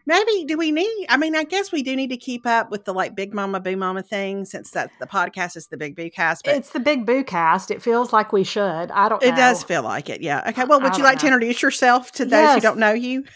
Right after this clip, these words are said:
Speaker 2: This is Melanie. This is Big Mama.
Speaker 1: <laughs> Sorry, everybody.
Speaker 2: That's all right. Listen, it's been a weekend. It's been a weekend. I'm gonna blame
Speaker 1: <sighs>
Speaker 2: March Madness. Let's just get it out there. Let's just get it out there.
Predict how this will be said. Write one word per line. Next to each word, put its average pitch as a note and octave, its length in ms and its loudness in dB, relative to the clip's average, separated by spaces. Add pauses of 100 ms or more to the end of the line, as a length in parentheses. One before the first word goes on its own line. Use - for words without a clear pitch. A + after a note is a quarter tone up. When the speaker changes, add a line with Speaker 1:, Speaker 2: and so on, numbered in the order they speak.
(180)
Speaker 2:
This D#4 240 4
is D4 160 -2
Melanie. G#3 640 2
This C4+ 180 -2
is G3+ 120 -8
Big G3+ 200 0
Mama. E3 420 -2 (120)
Speaker 1:
<laughs> - 1800 -10
Sorry, C#4 500 -2
everybody. F#3 600 -8 (180)
Speaker 2:
That's C4 240 -4
all B3+ 100 6
right. F3+ 240 4
Listen, F#3+ 300 -6
it's G3+ 160 -10
been F4+ 140 -2
a E4 40 -2
weekend. F#3 640 -4
It's G#3 180 -6
been C#4 380 -2
a A#3 80 -2
weekend. G3+ 600 -2
I'm C4+ 180 2
gonna F4 220 2
blame A#3 320 2
Speaker 1:
<sighs> - 20 0
Speaker 2:
March G#3+ 300 4
Madness. F#3 440 0
Let's C4+ 220 0
just E4 220 -2
get D4 160 4
it C#4+ 100 2
out A3 260 8
there. E3 240 -4
Let's A3+ 220 -4
just B3+ 280 -10
get D4 180 2
it D#4 60 -2
out D4 220 4
there. C4+ 380 -4